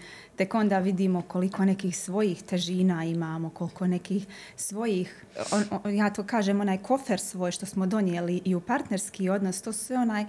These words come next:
to je kofer u koji smo mi pakovali cijelo svoje djetinjstvo, svoj život, svoje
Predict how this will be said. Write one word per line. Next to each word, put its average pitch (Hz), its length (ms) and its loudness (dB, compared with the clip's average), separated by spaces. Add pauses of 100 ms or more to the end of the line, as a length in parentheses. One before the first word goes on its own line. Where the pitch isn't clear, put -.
(260)
to - 80 0
je 247 80 2
kofer 254 320 -2 (120)
u 208 60 -2
koji 196 200 2
smo 214 160 0
mi 233 220 4
pakovali 180 520 -2
cijelo 196 300 -2
svoje 190 260 -2
djetinjstvo, 185 560 -2
svoj 185 260 -2
život, 202 320 0
svoje 180 400 -2